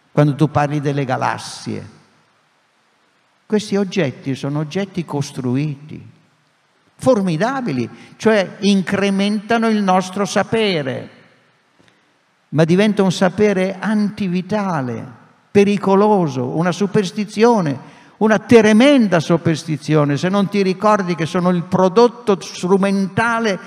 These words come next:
della vita sociale, del lavoro sociale.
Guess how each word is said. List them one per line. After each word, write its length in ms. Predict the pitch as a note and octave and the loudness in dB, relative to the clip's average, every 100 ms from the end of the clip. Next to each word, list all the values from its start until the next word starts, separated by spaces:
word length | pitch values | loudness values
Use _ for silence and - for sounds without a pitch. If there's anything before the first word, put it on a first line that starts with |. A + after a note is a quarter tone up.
| - - | -18 -2
della 320 | E3+ F#3+ G3 | 0 4 2
vita 460 | G3+ B3+ G3+ A3+ G3 | 4 2 2 0 2
sociale, 720 | - G3 - B3 B3 A3 G#3 | 4 2 4 6 6 6 4
del 180 | F#3+ G3+ | 2 4
lavoro 580 | G3+ G3+ C#4 C4+ A3+ F#3+ | 4 8 12 12 10 6
sociale. 800 | F#3 F3+ F3 D3 B2+ A#2 A2+ | 2 0 2 2 0 -6 -12